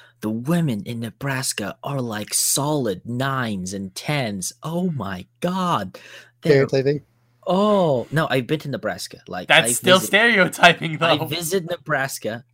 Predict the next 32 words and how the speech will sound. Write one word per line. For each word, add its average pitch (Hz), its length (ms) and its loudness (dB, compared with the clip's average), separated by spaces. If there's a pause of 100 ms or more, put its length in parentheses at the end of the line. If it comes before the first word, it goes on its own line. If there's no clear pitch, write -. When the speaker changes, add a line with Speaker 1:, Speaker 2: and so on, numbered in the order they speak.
Speaker 1:
I 123 60 0
visit 143 400 -4
the 175 80 -8
campus. - 540 -12 (340)
I've 127 180 -8
seen 160 280 -6
the 185 100 -6
people. 104 460 -12 (340)
Okay, 120 240 -12
the 139 120 -10
women 170 540 -6
are 107 160 -10 (320)
gorgeous. 190 800 -6
Like, - 280 -12 (500)
holy 180 680 -4
hell. 190 640 -6 (560)
Damn. 214 720 -4 (720)
Um, 143 460 -2 (260)
and 139 100 -4
also, 160 460 -2
the 127 140 -10
fourth 151 340 -6
thing, 92 320 -12
and 113 80 -12
the 120 60 -6
most 120 200 -10
important 113 360 -10
thing 95 140 -12
to 95 100 -14
me, 95 220 -12 (280)
is 123 500 -4 (840)
w-, 131 200 -6